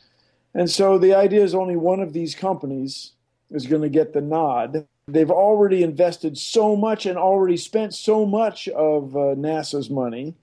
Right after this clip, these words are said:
that they're trying to figure if they're gonna go forward or keep building hardware,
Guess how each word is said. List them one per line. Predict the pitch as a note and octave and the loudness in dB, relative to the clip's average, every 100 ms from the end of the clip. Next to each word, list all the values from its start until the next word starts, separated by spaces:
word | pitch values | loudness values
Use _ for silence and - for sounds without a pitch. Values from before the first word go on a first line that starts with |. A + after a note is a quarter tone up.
| _ _ - | _ _ 0
that | G3 G3 | 0 2
they're | G3 | 0
trying | F#3+ G#3+ G#3+ | 2 0 2
to | G3+ | 0
figure | - G#3 G3+ G3 F#3+ | 2 0 4 4 4
if | F3 | 2
they're | F3 E3+ | 0 2
gonna | F3+ | 2
go | F3 E3+ D#3+ | 2 4 2
forward | - F#3+ F#3+ F3+ E3+ | 2 2 4 4 2
or | D#3 | 0
keep | C3 - F#3+ - C#3+ | -4 -8 -10 -12 -6
building | C3 F3+ F3+ D#3+ D3 C#3 - | 2 4 4 0 -2 -10 -8
hardware, | B2+ F3 D#3+ C#3 C3+ D3 | 0 2 2 0 0 0